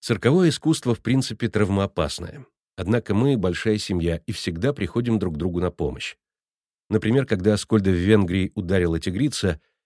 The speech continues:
я первым делом, конечно, побежала звать врачей, скорую помощь. Когда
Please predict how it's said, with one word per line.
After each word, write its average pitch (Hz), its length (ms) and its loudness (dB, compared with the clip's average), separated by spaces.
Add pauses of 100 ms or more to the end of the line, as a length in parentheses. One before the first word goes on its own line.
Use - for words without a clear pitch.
(160)
я 151 140 4
первым 139 380 2
делом, 135 240 2
конечно, 120 360 2
побежала 104 460 0
звать 92 260 2
врачей, 87 460 -2
скорую 104 320 0
помощь. - 480 -6 (500)
Когда 98 200 -2